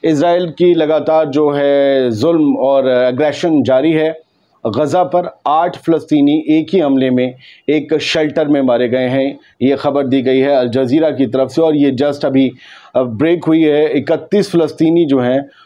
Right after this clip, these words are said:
वो गज़ा में पिछले चौबीस घंटे में शहीद हुए हैं। ए, आठ ने अभी जो है एक स्कूल पर, जहाँ पर वो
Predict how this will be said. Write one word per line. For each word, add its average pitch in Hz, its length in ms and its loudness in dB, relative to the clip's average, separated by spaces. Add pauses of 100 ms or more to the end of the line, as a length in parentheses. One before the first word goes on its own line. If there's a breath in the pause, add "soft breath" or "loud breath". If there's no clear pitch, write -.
(160 loud breath)
वो 160 260 0
गज़ा 156 340 0
में 175 160 0
पिछले 175 340 -2
चौबीस 160 460 -2
घंटे 147 280 0
में 156 120 0
शहीद 143 480 0
हुए 147 160 2
हैं। 151 240 -2 (500 loud breath)
ए, 175 140 0 (120)
आठ 170 280 0
ने 190 200 0
अभी 147 300 0
जो 160 160 2
है 165 160 2
एक 156 160 -2
स्कूल 196 400 -2
पर, 139 380 -4
जहाँ 151 280 0
पर 165 160 0
वो 160 380 -2